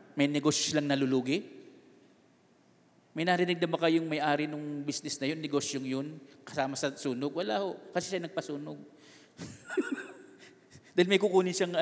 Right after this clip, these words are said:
ano, insurance. Siyempre, iutos niyang, "Sunugin niyo yan," para magpatay ng bagong tin-, sari-sari store para maging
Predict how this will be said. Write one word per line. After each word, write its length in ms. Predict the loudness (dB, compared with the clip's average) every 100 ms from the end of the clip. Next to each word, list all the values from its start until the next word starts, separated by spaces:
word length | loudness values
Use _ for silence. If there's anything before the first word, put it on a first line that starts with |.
| 2
ano, 240 | 0 -2
insurance. 880 | -4 0 2 2 0 -4 -8 -12 -16 -20 -20 -20 _ -20
Siyempre, 560 | -4 -2 0 4 4 4 -4 -12 -20 -20 -20 -20 _ _ _ 2
iutos 400 | 6 6 6 2
niyang, 160 | 2
"Sunugin 320 | 0 0 -2
niyo 100 | -2 -4 -6
yan," 80 | -8 -12 -16 -20 -20 _ _ 2
para 400 | 4 4 -2 -8 -16 -20 -4
magpatay 400 | 0 2 4 2
ng 160 | 4 4
bagong 640 | 6 4 0 -4 -10 -12 -14 -20 -20 -20 -20 -20 _ _
tin-, 240 | -4 -4
sari-sari 560 | -4 0 0 2 2 2
store 160 | -2 0
para 160 | 0
maging 320 | 0 -2 -4